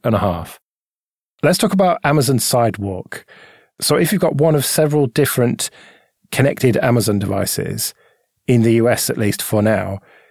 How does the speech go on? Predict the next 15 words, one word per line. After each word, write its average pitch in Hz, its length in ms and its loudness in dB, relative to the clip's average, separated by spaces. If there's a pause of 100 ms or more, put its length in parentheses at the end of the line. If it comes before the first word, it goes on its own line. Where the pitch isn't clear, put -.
(460)
then 113 200 2
you 120 120 4
have 107 100 0
been 123 200 2
opted 156 440 0
in 143 280 2
by 127 220 4
default - 680 -2 (360)
to - 140 0
this 110 300 0
new 127 400 2 (280)
scheme 123 420 2
of 95 120 -4
theirs 98 460 -4 (540)
where 110 380 2